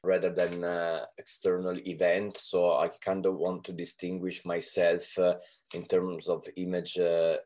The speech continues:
image making and storytelling from what my colleagues were having, because sometimes when you, when you go in a country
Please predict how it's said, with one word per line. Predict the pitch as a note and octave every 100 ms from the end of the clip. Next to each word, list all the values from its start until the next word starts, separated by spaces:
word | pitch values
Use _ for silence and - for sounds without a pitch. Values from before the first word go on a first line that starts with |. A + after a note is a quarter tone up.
| _ -
image | F#2 F2+ -
making | F2 F2+ F2 F#2
and | E2+
storytelling | - F#2 F2+ F2+ F#2 F2+ F2+
from | E2+ - F2+ F2+ F2+ D#2
what | F2+ F2
my | E2+ E2+ E2+ E2+ E2 _ _ _
colleagues | - F#2+ F#2+ G2 -
were | F#2 E2+
having, | F2+ E2 E2+
because | F2 G2
sometimes | - F#2 G2 F#2 F2
when | F#2+ F#2
you, | F#2 F#2 - _ _ _
when | - G2
you | F#2+
go | F#2+
in | F#2+
a | F#2+
country | - F#2 F2+ - F#2